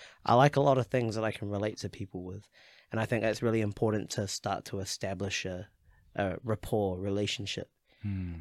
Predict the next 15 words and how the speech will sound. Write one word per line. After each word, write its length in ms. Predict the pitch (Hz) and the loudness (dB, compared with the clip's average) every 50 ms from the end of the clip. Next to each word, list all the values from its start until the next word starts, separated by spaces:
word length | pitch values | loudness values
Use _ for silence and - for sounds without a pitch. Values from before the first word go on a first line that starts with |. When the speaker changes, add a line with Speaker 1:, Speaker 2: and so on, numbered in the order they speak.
| 82 82 - - | -12 -12 -6 -4
Speaker 1:
And 160 | 110 107 104 | -2 0 0
then 380 | 107 107 107 107 107 107 104 - _ _ _ _ _ _ - | 0 0 -2 -2 -4 -8 -10 -14 _ _ _ _ _ _ -10
I 60 | - 110 | -8 -2
think 260 | - - 135 - - | 2 2 2 2 0
through 260 | - - - 127 117 | -6 -2 0 0 2
that, 240 | 110 123 127 123 - 95 | 2 4 4 4 2 0
you 160 | 104 110 107 | -2 -4 -2
just 460 | - 110 101 - - - - - - _ _ | -2 -2 -2 -2 -4 -4 -6 -8 -12 _ _
start 320 | - - - 131 101 78 - | -10 -2 0 0 0 0 -2
to 100 | - 113 | -4 -2
learn 240 | 107 110 110 107 110 | 0 0 -2 -2 -2
more 220 | 107 104 101 98 | -2 -2 -2 -2
about 260 | 92 98 101 - - - | -2 -2 -2 -4 -4 -4
that 160 | 90 - - | -8 -8 -8
person. 460 | - - 85 101 - - - - 110 | -6 -8 -6 -6 -6 -8 -8 -10 -16